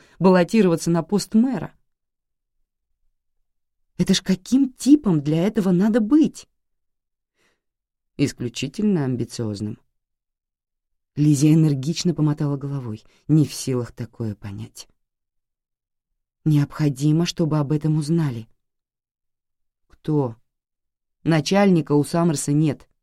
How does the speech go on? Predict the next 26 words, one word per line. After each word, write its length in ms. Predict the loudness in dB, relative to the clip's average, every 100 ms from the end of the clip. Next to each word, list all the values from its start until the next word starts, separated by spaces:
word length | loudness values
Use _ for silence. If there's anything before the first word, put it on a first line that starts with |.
| _
если 300 | -2 0 0
не 120 | -2
считать 380 | -2 -2 -2 -2
мэра 240 | -4 -4 -6
Кавана. 480 | -6 -4 -4 -8 -12 _ _ _ _ _
Но, 240 | 0 2 4
думаю, 380 | 4 4 4 2
можно 300 | 2 0 -2
с 100 | 0
уверенностью 560 | 0 0 0 -4 -8
сказать, 560 | -8 -6 -4 -2 -4 -6 _ _ _ _ _
что 220 | 2 2
пользы 380 | 4 4 4 4
от 120 | 2
него 240 | 2 0 0
тебе 260 | -2 -2
не 120 | -2
будет». 380 | -4 -6 -8 -14 _ _ _ _ _ _ _ _ _ _ _ _ -2
«Ну 200 | 0 2
тогда 380 | 2 0 2 2
губернатор 560 | 4 2 0 -2 -2
штата 540 | -4 -4 -4 -4 -6 -12 _ _ _ _ _ 2
или 200 | 6 8
масс-медиа, 720 | 6 4 2 2 2 0 -4 -8
хоть 180 | -6 -6
кто-нибудь». 720 | 0 4 8 6 6 0 -2